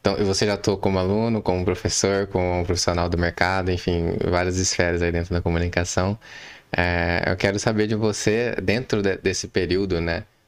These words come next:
todo que você já tá na área, quais pontos que você pode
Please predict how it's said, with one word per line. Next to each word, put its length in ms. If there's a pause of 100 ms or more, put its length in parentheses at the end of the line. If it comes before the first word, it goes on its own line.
(120)
todo 240
que 120
você 240
já 100
tá 160
na 100
área, 440 (480)
quais 320
pontos 640
que 120
você 180
pode 680